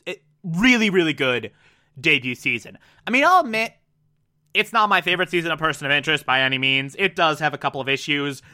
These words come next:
mainly that mediocre pilot, and also the brief scattered moments of dumb weirdness, uh, such as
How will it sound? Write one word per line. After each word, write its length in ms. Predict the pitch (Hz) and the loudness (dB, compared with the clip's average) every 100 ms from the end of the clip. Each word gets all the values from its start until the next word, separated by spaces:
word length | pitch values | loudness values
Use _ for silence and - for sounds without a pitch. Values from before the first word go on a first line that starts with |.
| - | -16
mainly 500 | 180 220 247 247 233 | -2 0 0 -2 -2
that 400 | 202 170 165 - | 0 2 2 0
mediocre 1080 | 135 135 156 180 175 170 165 170 156 156 151 _ _ _ | -12 -8 -2 0 2 2 0 0 0 0 -2 _ _ _
pilot, 480 | - 143 147 170 196 - _ _ _ _ _ _ _ _ _ _ _ _ _ _ _ - | -6 -2 0 0 -2 -6 _ _ _ _ _ _ _ _ _ _ _ _ _ _ _ 0
and 320 | 170 165 165 165 | 2 2 0 0
also 800 | 185 208 - 202 190 190 185 185 | 0 0 0 2 4 2 0 -2
the 960 | 185 202 202 208 202 208 214 220 240 - | -2 -2 0 0 0 0 -2 -4 -8 -2
brief 380 | 453 370 202 | 2 2 0
scattered 680 | - - - 190 185 185 180 | -14 -12 -2 2 4 2 0
moments 580 | 165 180 180 185 185 - | -2 -2 0 -4 -6 -4
of 460 | 185 180 170 151 - _ _ _ 143 | -2 0 -4 -12 -20 _ _ _ -4
dumb 380 | 190 185 180 180 | 2 2 2 -2
weirdness, 640 | 175 185 180 175 175 - - _ _ _ _ _ - | -2 -2 0 -2 -2 -12 -20 _ _ _ _ _ -4
uh, 320 | 147 147 143 | 0 2 0
such 340 | 139 170 165 | -2 -4 -2
as 680 | 175 170 170 160 151 127 - | 2 4 4 4 0 -8 -16